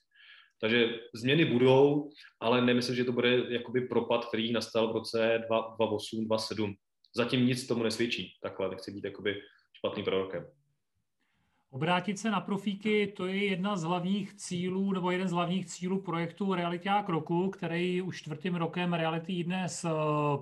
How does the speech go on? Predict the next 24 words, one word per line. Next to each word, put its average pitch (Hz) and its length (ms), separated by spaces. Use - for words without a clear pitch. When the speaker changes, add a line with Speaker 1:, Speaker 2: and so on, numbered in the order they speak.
Speaker 2:
pořádají, 160 600
tím 170 180
se 165 120
snaží 175 340
i 165 60
částečně 165 460
kultivovat 170 520
realitní 160 420
trh. 165 380
Eh, - 880
jak 147 160
tuto 233 600
iniciativu 180 840
v 165 40
rámci 175 960
ery 156 540
vnímáte 139 500
vy? 113 220
Speaker 1:
Eh, 120 320
já 113 40
je 127 120
vnímám 147 440
velmi 139 180
pozitivně. 147 640